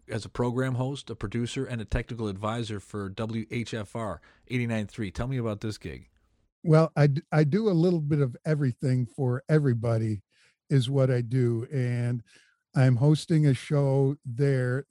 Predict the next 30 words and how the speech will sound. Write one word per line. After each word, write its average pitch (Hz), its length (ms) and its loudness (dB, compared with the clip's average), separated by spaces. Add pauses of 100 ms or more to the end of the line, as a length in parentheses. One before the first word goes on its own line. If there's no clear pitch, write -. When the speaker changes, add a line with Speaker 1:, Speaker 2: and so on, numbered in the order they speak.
(140)
Speaker 2:
that, 120 480 -2 (140)
um, 113 500 2 (720)
uh, 127 220 4
basically 151 800 2
is 135 300 0
the 131 100 0
same 185 440 0
show 170 420 0
that 127 180 0
I 131 100 0
did 131 460 0 (560)
at 135 380 -2
W 131 360 0
C 131 420 0
A 131 60 2
R 127 400 -2
and, 120 460 -4
uh, 120 140 0
Yesterday 127 640 -2
U 123 220 0
S 120 200 -4
A, 135 200 -2
the, 107 300 -8
uh, 107 180 -6 (520)
the, 120 280 8
uh, 113 80 6
Dallas, 120 640 2
uh, 117 220 2
satellite 120 600 2
outlet. 113 560 -4